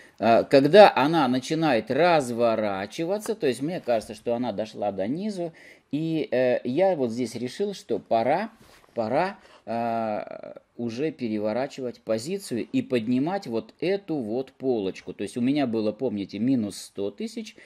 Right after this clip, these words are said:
сейчас вы видите уже минус, а, пятьдесят чё-то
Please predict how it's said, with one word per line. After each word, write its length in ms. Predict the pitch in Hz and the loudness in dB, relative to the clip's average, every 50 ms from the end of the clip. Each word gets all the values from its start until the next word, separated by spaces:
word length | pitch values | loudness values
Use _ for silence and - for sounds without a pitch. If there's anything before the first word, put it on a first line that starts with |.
| - - _ | -20 -20 _
сейчас 380 | _ - 143 135 190 190 190 - | _ -12 -6 -4 -4 -4 -2 -2
вы 60 | 151 | -2
видите 320 | 139 135 139 123 - 123 | 0 0 -2 -2 -2 -4
уже 220 | 113 113 117 127 117 | -4 -2 -2 -2 0
минус, 460 | 113 127 160 196 202 190 185 180 - - _ - - _ _ | 0 0 -2 -2 -4 -8 -10 -12 -14 -20 _ -20 -20 _ _
а, 720 | - 113 120 123 123 120 117 117 113 110 110 107 107 98 76 - _ | -6 -4 -2 -2 0 -2 -2 -2 -2 -4 -4 -4 -6 -6 -8 -12 _
пятьдесят 560 | - 117 107 104 120 117 - 139 131 127 - | -12 -12 -8 -8 -10 -8 -4 -4 -4 -4 -4
чё-то 380 | - - 120 107 - 117 110 113 | -8 -10 -10 -8 -6 -8 -8 -8